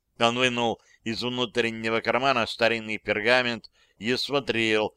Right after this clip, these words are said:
явно сравнивая изображение с оригиналом. "Вот, прошу вас, сами взгляните". Высокий протянул листок своему низкорослому спутнику.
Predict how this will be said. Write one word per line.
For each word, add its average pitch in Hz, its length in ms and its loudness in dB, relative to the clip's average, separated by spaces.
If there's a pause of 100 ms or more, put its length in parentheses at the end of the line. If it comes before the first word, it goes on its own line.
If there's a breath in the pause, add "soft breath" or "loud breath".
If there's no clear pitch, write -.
(220)
явно 117 400 4
сравнивая 120 760 2 (100)
изображение 110 680 -2
с - 120 -4
оригиналом. 117 640 -2 (680)
"Вот, 98 360 -2 (600)
прошу 147 420 -2
вас, 67 180 -6
сами 87 460 0
взгляните". 117 880 -8 (540)
Высокий 110 400 0
протянул 110 540 0
листок 156 440 -2 (320)
своему 117 420 0
низкорослому 151 720 0
спутнику. - 640 -12